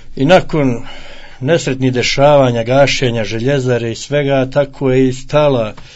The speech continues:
jeli, stalo se sa, sa promocijom grada Vareša kao što je to nekada bilo.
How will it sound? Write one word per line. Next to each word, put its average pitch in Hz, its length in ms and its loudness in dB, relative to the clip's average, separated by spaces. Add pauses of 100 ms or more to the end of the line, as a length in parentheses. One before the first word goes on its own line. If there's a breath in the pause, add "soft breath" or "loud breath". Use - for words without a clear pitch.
(560 loud breath)
jeli, 120 480 -2 (360)
stalo 139 420 0
se 110 260 -8
sa, 107 280 -8
sa - 180 -8
promocijom 110 760 -2
grada 104 380 -2
Vareša 95 420 -6
kao 95 220 -10
što - 160 -12
je 90 120 -12
to 98 120 -10
nekada 95 500 -8
bilo. 131 400 -6